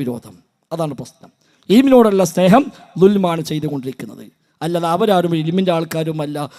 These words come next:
ഓരോരും അങ്ങനത്തെ വിഷയമുള്ള ആളുകളുമല്ല, ദീനിനു വേണ്ടി സേവനം ചെയ്യുന്നവരുമല്ല എന്ന് പറയേണ്ടി വന്ന് പറയാതെക്കാൻ നിർവാഹമില്ല. സഹോദരങ്ങൾ, ഇതൊരു, ഒരു പക്ഷപാതിച്ച് പറഞ്ഞൊന്നല്ല, യാഥാർത്ഥ്യമാണ്.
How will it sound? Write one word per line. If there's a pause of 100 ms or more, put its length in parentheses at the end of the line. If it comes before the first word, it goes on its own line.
(120)
ഓരോരും
അങ്ങനത്തെ
വിഷയമുള്ള
ആളുകളുമല്ല, (280)
ദീനിനു
വേണ്ടി
സേവനം
ചെയ്യുന്നവരുമല്ല (340)
എന്ന് (120)
പറയേണ്ടി
വന്ന് (340)
പറയാതെക്കാൻ
നിർവാഹമില്ല. (260)
സഹോദരങ്ങൾ,
ഇതൊരു,
ഒരു
പക്ഷപാതിച്ച്
പറഞ്ഞൊന്നല്ല, (340)
യാഥാർത്ഥ്യമാണ്.